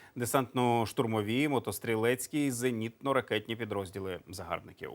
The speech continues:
Російської техніки на сотні мільйонів доларів уразила С Б У на аеродромі Бельбек у тимчасово окупованому Криму.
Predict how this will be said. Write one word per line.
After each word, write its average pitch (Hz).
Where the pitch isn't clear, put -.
Російської 170
техніки 160
на 156
сотні 160
мільйонів 139
доларів 120
уразила 120
С 110
Б 113
У 139
на 123
аеродромі 120
Бельбек 127
у 113
тимчасово 120
окупованому 107
Криму. 98